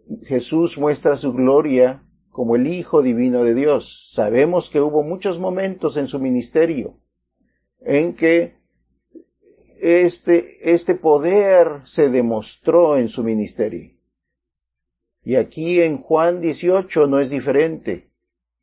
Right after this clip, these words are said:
Pero tenemos que preguntarnos,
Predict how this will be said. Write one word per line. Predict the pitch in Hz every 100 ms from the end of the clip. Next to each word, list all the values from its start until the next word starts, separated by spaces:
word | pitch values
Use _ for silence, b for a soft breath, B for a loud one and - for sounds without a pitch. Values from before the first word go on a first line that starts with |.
| _ _ _ _ _
Pero | 135 127 123
tenemos | 127 131 143
que | -
preguntarnos, | 135 127 131 120 143 156 143 120 104 - - -